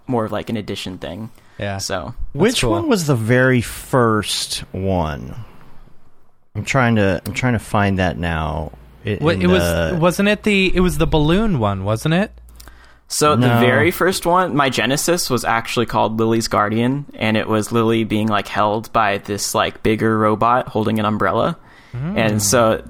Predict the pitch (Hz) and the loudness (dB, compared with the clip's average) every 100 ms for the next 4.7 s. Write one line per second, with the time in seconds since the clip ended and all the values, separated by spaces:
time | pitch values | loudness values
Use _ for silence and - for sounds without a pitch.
0 | - 120 143 - - - 139 165 151 143 | -2 2 2 0 -8 -2 2 2 2 2
1 | 131 - 110 107 110 - - 101 - 104 | 2 0 0 0 -2 -2 -4 -4 -2 -2
2 | - 107 104 101 98 101 - - - - | -2 -4 -2 0 0 -2 -6 -18 -14 -2
3 | 107 110 117 139 131 120 113 - - 120 | 0 2 2 2 2 2 0 -2 -4 0
4 | 110 107 - 107 107 101 | 2 0 0 0 2 0